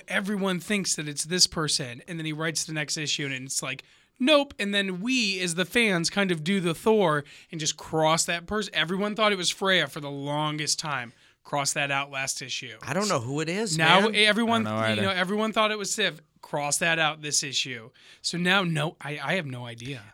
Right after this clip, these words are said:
Speaker 3: I also liked in the beginning of this issue how they just flew in the face of, 'cause who's he, who's she fighting?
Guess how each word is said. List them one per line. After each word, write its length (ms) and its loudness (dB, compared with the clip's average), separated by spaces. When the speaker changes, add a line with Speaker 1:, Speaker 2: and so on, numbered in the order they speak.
Speaker 3:
I 120 8
also 360 6
liked 340 4
in 80 -2
the 60 4
beginning 400 2
of 100 -4
this 200 -2
issue 380 -2
how 180 0
they 140 0
just 240 0
flew 460 0
in 240 -6
the 80 -4
face 560 -2
of, 380 -6
'cause 160 -2
who's 180 0
he, 140 -2
who's 200 -6
she 180 -4
fighting? 560 0